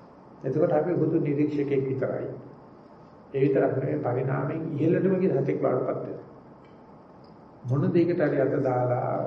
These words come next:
වැඩ වෙනස් කරන්න ගිය ගමන් අපි පද්ධතියත් හෙල්ලුම් කරනවා. එහෙම නැත්නම් වස්තු විනාශයක් වෙනවා. ඒ නිසා සිදුවෙන දේ වැරද්දක් මොකක්වත් නැහැ. අපිට වෙලා තියෙන සිදුවෙන දේ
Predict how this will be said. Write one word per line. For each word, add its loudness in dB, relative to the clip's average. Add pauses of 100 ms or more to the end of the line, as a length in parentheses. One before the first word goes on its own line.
(800)
වැඩ -2 (220)
වෙනස් -6
කරන්න 0
ගිය 4
ගමන් 0 (580)
අපි -6 (200)
පද්ධතියත් 0
හෙල්ලුම් -2
කරනවා. -4 (380)
එහෙම -8
නැත්නම් -6 (1500)
වස්තු -10
විනාශයක් -2
වෙනවා. -6 (580)
ඒ -4
නිසා -4
සිදුවෙන -6
දේ -2
වැරද්දක් -2
මොකක්වත් -6
නැහැ. -12 (580)
අපිට -4
වෙලා 4
තියෙන -4
සිදුවෙන 0
දේ 0